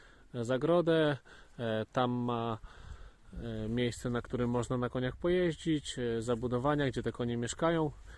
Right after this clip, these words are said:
I tak jak widzę, to ma tutaj dwa kucyki. E, tutaj jest, z tego co się dowiedziałem, e, kobyłka, e, rasy Fiorda ze źrebaczkiem. Jakaś to jest ponoć jedna z tych ras pierwotnych.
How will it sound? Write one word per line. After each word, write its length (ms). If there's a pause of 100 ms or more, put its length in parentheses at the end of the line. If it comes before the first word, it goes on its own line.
(140)
I 60
tak 180
jak 140
widzę, 240
to 220 (460)
ma 160
tutaj 220
dwa 140
kucyki. 500 (1120)
E, 100
tutaj 420
jest, 420
z 80
tego 220
co 80
się 140
dowiedziałem, 760
e, 80
kobyłka, 640 (400)
e, 40
rasy 280
Fiorda 540
ze 140
źrebaczkiem. 640
Jakaś 260
to 100
jest 160
ponoć 320
jedna 220
z 80
tych 220
ras 240
pierwotnych. 680